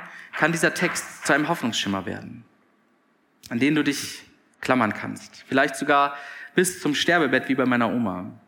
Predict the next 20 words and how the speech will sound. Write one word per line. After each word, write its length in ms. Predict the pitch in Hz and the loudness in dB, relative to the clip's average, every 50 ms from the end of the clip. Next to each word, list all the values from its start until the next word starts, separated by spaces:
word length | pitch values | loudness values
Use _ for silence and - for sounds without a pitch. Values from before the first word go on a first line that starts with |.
| _ _ _ _ _ _ _ _ _ _ _ _ _ _ _ _ _ _ _ _ _ _ _ _ _ _ _ _ _ _ _ - - - - | _ _ _ _ _ _ _ _ _ _ _ _ _ _ _ _ _ _ _ _ _ _ _ _ _ _ _ _ _ _ _ -16 -16 -16 -16
Ich 80 | - - | -8 -2
glaube, 420 | - 151 160 170 170 170 165 160 160 - - - - - - - - | 2 2 2 4 4 2 2 0 -2 -6 -14 -14 -16 -16 -12 -4 0
das 180 | 139 156 - | 0 0 2
ist 100 | 190 175 | 2 2
ein 140 | 190 160 160 | 4 2 2
Grund 260 | 139 143 175 208 196 | 2 2 2 4 4
dafür, 480 | 185 143 - - 160 151 156 156 156 143 | 4 2 2 0 0 2 2 2 4 2
warum 300 | 139 131 151 156 165 160 | 2 4 4 2 2 4
der 100 | 147 135 | 2 2
Psalm 420 | 127 - - 156 139 143 147 147 | 2 0 2 4 4 4 4 2
so 160 | 139 139 139 135 | 0 -2 -4 -4
viel 200 | - - 135 131 | -2 0 -2 -2
Power 340 | - - 151 160 156 113 | 0 0 2 4 4 4
hat, 260 | 101 98 98 - - 117 | 4 2 0 -2 0 2
weil 140 | 117 123 | 2 4
er 100 | 131 135 | 4 4
so 400 | 123 120 131 120 120 117 117 120 120 - - - | 2 2 2 2 2 2 0 -2 -4 -8 -16 -12
flexibel 520 | - - 127 120 - - - 254 208 - | -4 -2 -2 0 0 2 2 2 2 0
ist, 360 | 80 69 - - - - - - - - - | -2 -6 -10 -14 -18 -20 -20 -20 -20 -16 -8
sich 340 | - - 151 151 - - | -2 -2 0 0 -2 -6